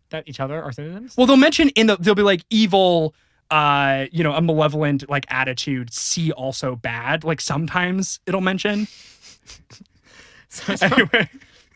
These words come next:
Speaker 2: So who benefits from children being kept indoors all the time?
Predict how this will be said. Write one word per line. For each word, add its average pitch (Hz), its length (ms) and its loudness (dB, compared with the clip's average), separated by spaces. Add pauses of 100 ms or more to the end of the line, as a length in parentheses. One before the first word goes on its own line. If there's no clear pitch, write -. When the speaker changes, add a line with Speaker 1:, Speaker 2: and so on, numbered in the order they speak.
(1080)
Speaker 2:
So - 240 2
who 339 260 2
benefits 185 880 -2 (180)
from 175 220 -4
children 147 840 0
being 143 260 -2
kept - 360 -4
indoors 139 880 -4
all 117 80 -16
the 104 100 -20
time? - 380 -20